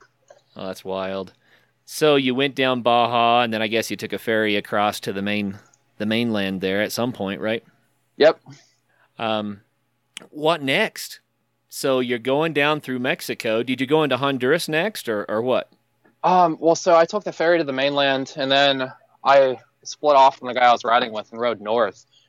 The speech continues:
Speaker 2: So I went up through and rode through the mountains of Copper Canyon. That's, like, the area where, um, the book Born to Run that started, like, the whole, like, the barefoot craze went through.
Speaker 1: Ah, okay.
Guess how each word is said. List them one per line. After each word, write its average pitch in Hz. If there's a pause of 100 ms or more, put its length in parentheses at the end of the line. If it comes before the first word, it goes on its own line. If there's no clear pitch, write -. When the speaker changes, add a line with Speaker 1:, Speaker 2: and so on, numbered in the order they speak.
Speaker 2:
So -
I 127
went 131
up 127
through 131
and 123
rode 123
through 123
the 117
mountains 113
of 113
Copper 117
Canyon. 120 (520)
That's, 120
like, 120 (100)
the 117
area 117
where, 110
um, 104
the 107
book 113
Born 113
to 107
Run 104
that 98
started, 107
like, 104
the 101
whole, 107
like, 101 (540)
the 107
barefoot 104 (640)
craze 101 (300)
went 107
through. 104
Speaker 1:
Ah, 95 (580)
okay. 110